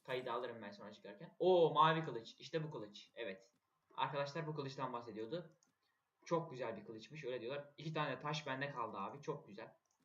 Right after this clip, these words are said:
Taşı sonra satarız. Para lazım olur belki. Bunu bir sonraki bölüm test edelim arkadaşlar. Zaten bir sonraki bölüm biraz geç gelir. Çünkü Battlefield üçü çekeceğim ilk. Sonra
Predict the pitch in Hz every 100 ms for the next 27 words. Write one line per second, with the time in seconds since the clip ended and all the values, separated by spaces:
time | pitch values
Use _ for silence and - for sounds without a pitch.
0 | _ _ - _ _ _ _ _ - 135
1 | - 143 135 135 135 123 120 113 120 107
2 | 98 101 101 104 - 160 - _ _ _
3 | _ _ _ - 165 160 - - 214 202
4 | 170 156 131 131 117 175 175 165 160 156
5 | 156 151 156 185 165 147 131 151 160 156
6 | 135 143 131 143 135 135 147 - 120 117
7 | 127 120 107 - 135 139 131 143 - 135
8 | 156 151 135 123 127 160 - _ - -
9 | _ _ - - - 147 143 143 143 -